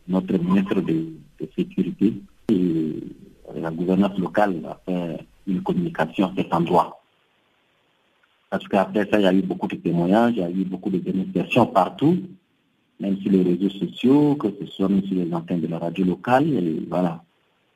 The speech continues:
Donc, toutes ces choses-là, ce qui a fait qu'ils sont obligés de sortir de leur cachette pour en dire quand même quelque chose.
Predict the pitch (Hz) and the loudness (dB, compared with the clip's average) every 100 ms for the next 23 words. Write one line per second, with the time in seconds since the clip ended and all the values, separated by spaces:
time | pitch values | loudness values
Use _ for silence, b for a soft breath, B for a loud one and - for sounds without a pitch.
0 | _ 101 107 107 104 104 98 131 120 98 | _ 0 0 0 -2 0 4 4 4 4
1 | 107 107 90 82 - 80 - 92 90 95 | 4 4 0 -6 -10 -14 -10 -8 -2 -4
2 | 95 92 82 80 78 73 _ _ - - | -2 -2 0 -2 -6 -10 _ _ -14 0
3 | 98 90 85 87 92 85 - 85 98 90 | 4 4 2 0 0 0 -2 -6 -4 -2
4 | 90 - - - 143 - _ _ _ _ | -4 -6 -8 -4 -6 -8 _ _ _ _
5 | _ 98 95 87 98 95 90 87 - 80 | _ -4 -2 0 0 0 0 0 -2 -6
6 | - - 71 | -10 -10 -10